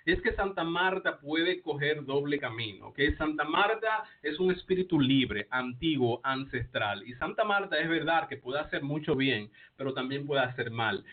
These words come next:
Y el aspecto de eso no es para que uno la discrimine ni la sienta mal, porque el mal que pueda de momento manifestarse a través de una petición a Santa Marta no es de Santa Marta que nace,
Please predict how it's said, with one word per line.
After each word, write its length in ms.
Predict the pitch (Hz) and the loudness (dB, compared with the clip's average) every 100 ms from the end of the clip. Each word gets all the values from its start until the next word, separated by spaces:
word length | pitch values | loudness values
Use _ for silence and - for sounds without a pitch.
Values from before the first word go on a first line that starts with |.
| - 139 | -8 0
Y 80 | |
el 60 | 156 | 2
aspecto 420 | 160 185 196 233 | 2 2 0 0
de 100 | 226 | 0
eso 160 | 214 170 | 0 -2
no 80 | 165 | -2
es 40 | |
para 240 | 202 190 | 0 -2
que 80 | 180 | 0
uno 220 | 160 180 | -2 2
la 120 | 180 165 | 2 2
discrimine 480 | 156 - 143 180 | -2 -4 0 2
ni 60 | 185 | 4
la 140 | 151 | 2
sienta 240 | 143 156 160 | -2 -6 -4
mal, 220 | 160 151 | -4 -6
porque 260 | 135 127 139 | -8 -6 -4
el 80 | |
mal 220 | 135 170 185 | 0 0 0
que 100 | 214 | 0
pueda 300 | 185 196 185 | 2 4 4
de 80 | |
momento 400 | 180 156 175 180 | 4 2 0 0
manifestarse 580 | 175 151 143 135 160 165 | -2 -2 -4 0 0 0
a 40 | 143 | -2
través 180 | 135 | -2
de 60 | 147 | 0
una 120 | 165 | -2
petición 340 | 160 151 151 151 | -4 -6 -6 -6
a 80 | 147 | -6
Santa 220 | 139 139 | -8 -6
Marta 300 | 156 151 131 | -6 -4 -6
no 120 | 139 | -8
es 80 | 160 | -10
de 100 | - | -10
Santa 240 | 160 139 | -12 -10
Marta 320 | 139 143 147 | -8 -6 -6
que 100 | 127 | -4
nace, 360 | 127 156 - | 0 -2 -2